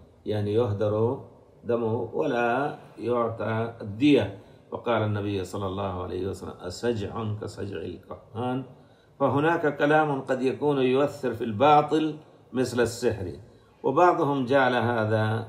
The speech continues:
من، آه، مدحا، إن من البيان سحرا، يعني النبي صلى الله عليه وسلم يحث الناس على حسن البيان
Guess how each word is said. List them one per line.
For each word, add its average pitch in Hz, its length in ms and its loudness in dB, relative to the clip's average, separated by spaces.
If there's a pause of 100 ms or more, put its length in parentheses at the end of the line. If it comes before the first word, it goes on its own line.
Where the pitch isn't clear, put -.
(140)
من، 117 500 -2 (100)
آه، 120 480 0
مدحا، 123 540 2 (440)
إن 127 240 0
من 113 120 0
البيان 110 500 0
سحرا، 135 500 -2 (320)
يعني 117 340 0
النبي 104 420 -2
صلى 101 220 -6
الله 98 360 -4 (260)
عليه 101 280 -2
وسلم 92 600 -6 (680)
يحث 117 640 0
الناس 104 500 -2
على 98 520 -4
حسن 120 380 -6
البيان 135 840 0